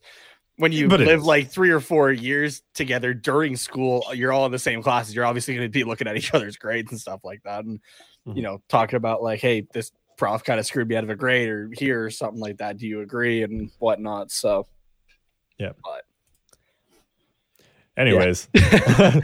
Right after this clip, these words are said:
Speaker 2: you have anything else you wanna procrastinate <laughs> with here?
Speaker 1: Um, actually, I will procrastinate with one more thing.
Speaker 2: Okay. <laughs>
Speaker 1: Uh, but it's something I realized that we didn't really talk about before, and
Speaker 2: Mm-hmm.
Speaker 1: we're obviously not the people to be, you know,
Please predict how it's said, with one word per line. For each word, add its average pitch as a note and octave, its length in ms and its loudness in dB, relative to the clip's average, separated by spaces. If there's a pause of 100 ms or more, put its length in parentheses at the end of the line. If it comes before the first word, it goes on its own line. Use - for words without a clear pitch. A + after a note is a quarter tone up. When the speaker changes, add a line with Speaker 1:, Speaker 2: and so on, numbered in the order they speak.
(160)
Speaker 2:
you F3 80 8
have F#3+ 80 6
anything F#3+ 280 6
else E3+ 220 4
you E3 80 4
wanna E3 160 4
procrastinate D#3+ 880 2 (180)
<laughs> - 520 -2
with D#3 320 2 (100)
here? D3+ 180 -2
Speaker 1:
Um, E3 680 4 (400)
actually, B3+ 300 4
I G#3+ 80 8
will G#3+ 220 6
procrastinate G3+ 600 4
with E3+ 180 2
one A#2+ 340 4
more A#2 220 4
thing. A2+ 420 0 (240)
Speaker 2:
Okay. A2 320 -4
<laughs> C#3+ 120 4 (240)
Speaker 1:
Uh, B2+ 280 2
but D#3+ 120 6
it's D#3 80 2
something F3+ 240 6
I F#3 120 8
realized D3 480 6
that C3+ 80 4
we C3 80 0
didn't C3 180 -2
really C3+ 160 4
talk A2+ 260 0
about A#2 300 0
before, A#2 400 0
and A#2 180 -4
Speaker 2:
Mm-hmm. - 280 -4
Speaker 1:
we're F3 180 10
obviously F3 320 4
not C3+ 300 0 (100)
the A#2+ 460 0
people A#2+ 300 -4
to C#3+ 120 -4
be, A#2+ 120 -4 (100)
you A2+ 100 -8
know, A2 240 -8